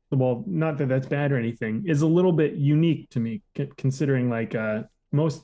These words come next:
most of the kind of standard beers that I have. But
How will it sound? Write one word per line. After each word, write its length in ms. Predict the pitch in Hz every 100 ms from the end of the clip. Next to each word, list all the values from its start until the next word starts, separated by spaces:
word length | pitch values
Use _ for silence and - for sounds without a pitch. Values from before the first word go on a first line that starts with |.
| _
most 300 | 151 143 139
of 40 | -
the 240 | 131 113
kind 220 | - 139 120
of 100 | -
standard 460 | - 135 139 120
beers 260 | 123 127 120
that 100 | 120
I 60 | 117
have. 260 | 113 107 -
But 240 | 151 -